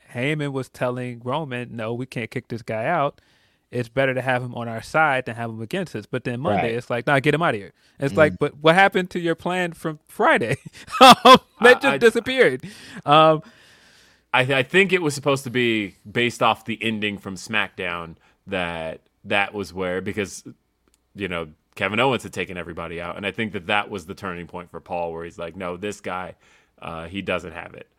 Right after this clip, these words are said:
Speaker 3: I'd, like, I'm willing to accept that as the explanation.
Speaker 1: But, but he felt that way beforehand, because remember, when he was telling him,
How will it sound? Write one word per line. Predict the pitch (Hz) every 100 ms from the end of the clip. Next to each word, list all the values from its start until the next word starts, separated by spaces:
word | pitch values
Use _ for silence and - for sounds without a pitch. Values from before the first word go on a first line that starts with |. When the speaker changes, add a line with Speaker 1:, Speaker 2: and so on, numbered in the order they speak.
| _ -
Speaker 3:
I'd, | 131
like, | 147 151
I'm | 156
willing | 127 113 101
to | 85
accept | 82 78 80
that | - 82 80
as | 82 85
the | 82
explanation. | 76 - - 76
Speaker 1:
But, | 175 175 135
but | 151
he | 175
felt | - 156 151
that | 143 127
way | 127
beforehand, | 123 117 - 139 123 101 90
because | 110 - 107 107
remember, | 117 156 208 127 131 -
when | - 113
he | 123
was | 123
telling | - 156 156 127
him, | - 107 107